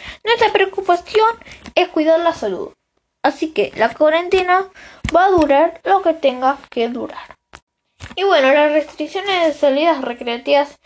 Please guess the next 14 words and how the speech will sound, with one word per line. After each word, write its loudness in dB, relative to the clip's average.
en, -12
en -6
la, -6
en -12
Cava, 2
en -8
la -12
Ciudad 0
Autónoma -4
de -2
Buenos -8
Aires, -4
siguen 2
igual, 0